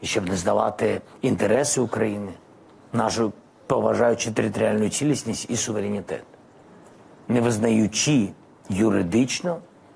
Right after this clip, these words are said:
жодної з територій, яку Росія окупувала, не визнаючи юридично жодної з цих територій російською.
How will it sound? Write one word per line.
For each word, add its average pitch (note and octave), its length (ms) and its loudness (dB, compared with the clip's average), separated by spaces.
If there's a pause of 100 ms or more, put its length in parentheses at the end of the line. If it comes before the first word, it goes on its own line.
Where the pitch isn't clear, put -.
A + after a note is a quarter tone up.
(440)
жодної A2 600 2
з - 100 -6
територій, G#2+ 720 0 (380)
яку - 320 0
Росія A2 420 2
окупувала, A2 800 0 (640)
не G2+ 260 0
визнаючи A#2+ 800 0 (220)
юридично G#2 580 0
жодної A2 360 2
з - 40 -4
цих G#2+ 180 -4
територій A#2+ 540 0 (180)
російською. A#2+ 640 -2